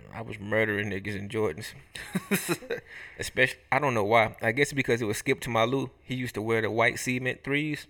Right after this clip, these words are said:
Speaker 2: Mm-hmm.
Speaker 1: I would wear the black cement threes every day and hoop.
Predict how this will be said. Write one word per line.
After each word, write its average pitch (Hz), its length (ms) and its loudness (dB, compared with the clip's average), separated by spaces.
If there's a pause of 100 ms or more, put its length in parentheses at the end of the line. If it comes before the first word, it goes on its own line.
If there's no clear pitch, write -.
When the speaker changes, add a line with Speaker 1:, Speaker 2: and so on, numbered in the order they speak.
Speaker 2:
Mm-hmm. 98 340 -2 (220)
Speaker 1:
I 117 120 6
would 123 160 4
wear 113 160 2
the 113 80 0
black 110 300 4
cement 117 320 -4
threes 113 360 -2
every 110 200 0
day 110 220 2
and 98 80 -4
hoop. 120 180 -4